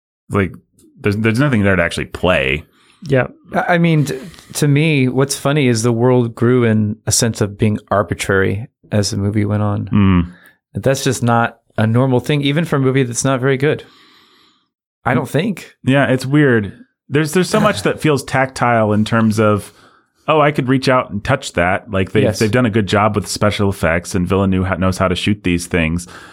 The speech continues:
Speaker 1: But then Arrakis itself, like, you don't get the sense of a civilization that extends beyond the corridors of Duke Leo's little,
Speaker 3: <coughs>
Speaker 1: little palace. You know, you see shots of, like, the Arabic kind of people looking through the windows and stuff, but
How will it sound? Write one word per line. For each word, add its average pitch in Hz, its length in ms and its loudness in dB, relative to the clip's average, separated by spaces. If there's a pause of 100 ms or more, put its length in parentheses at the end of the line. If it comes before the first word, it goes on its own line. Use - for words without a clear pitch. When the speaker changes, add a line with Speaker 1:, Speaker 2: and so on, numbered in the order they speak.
(280)
Speaker 1:
But 120 120 0
then 135 100 0
Arrakis 123 500 2
itself, 123 500 2
like, 101 340 -2
you 113 180 2
don't 131 240 -2 (200)
get 117 300 0
the 107 100 2
sense 107 440 0
of 87 100 -2
a 95 60 2
civilization 101 840 2
that 95 100 2
extends 101 460 0
beyond 95 420 2
the 104 60 0
corridors 104 720 2
of 90 140 -4
Duke 101 200 0
Leo's 101 460 4
little, 107 500 0
Speaker 3:
<coughs> - 80 -20
Speaker 1:
little 113 200 0
palace. 101 680 0 (120)
You 135 80 0
know, 139 40 2
you 135 60 0
see 160 160 -4
shots 123 420 0
of, 104 140 0
like, 110 320 0 (400)
the 110 420 0 (240)
Arabic 110 600 2
kind 107 160 2
of 98 100 -2
people 104 320 2
looking 104 240 2
through 104 140 0
the 98 80 2
windows 98 500 4
and 92 160 0
stuff, 90 380 0
but - 200 -4